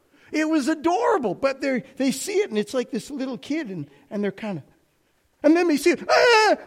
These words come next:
'cause it's, it goes everywhere they go. Ah, the kid's freaking out. And of course, that's funny,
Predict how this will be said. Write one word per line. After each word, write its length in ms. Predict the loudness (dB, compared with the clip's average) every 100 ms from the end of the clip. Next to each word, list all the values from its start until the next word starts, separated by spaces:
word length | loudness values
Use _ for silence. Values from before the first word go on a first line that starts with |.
| 2
'cause 200 | 4 6
it's, 240 | 2 -2 -4
it 180 | -2 2
goes 300 | 4 4 6
everywhere 480 | 4 4 2 2 2
they 140 | -4
go. 380 | -4 -2 0 2
Ah, 480 | 6 6 6 2 -2 -6
the 80 |
kid's 320 | -4 -2 -4 -8
freaking 600 | -8 -4 -4 -2 -4 -2
out. 280 | -2 -4 -6 -6
And 120 | -4
of 80 | -2
course, 220 | -2 -2
that's 220 | -4 -6
funny, 560 | -8 -6 -4 -4 -6